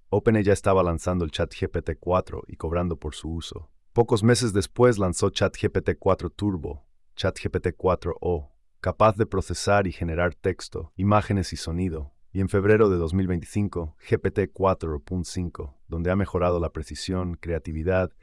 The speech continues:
y capacidad de interacción del modelo. Pese al terror que nos suscita que la app llegue a sobrepasarnos, los usuarios estamos empujando y empujándola para que logre razonar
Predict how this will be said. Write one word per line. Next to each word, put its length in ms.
y 80
capacidad 500
de 80
interacción 540
del 100
modelo. 460
Pese 240
al 120
terror 380
que 80
nos 140
suscita 460
que 120
la 200
app 120
llegue 300
a 40
sobrepasarnos, 1000
los 160
usuarios 520
estamos 380
empujando 720
y 80
empujándola 920
para 180
que 140
logre 340
razonar 640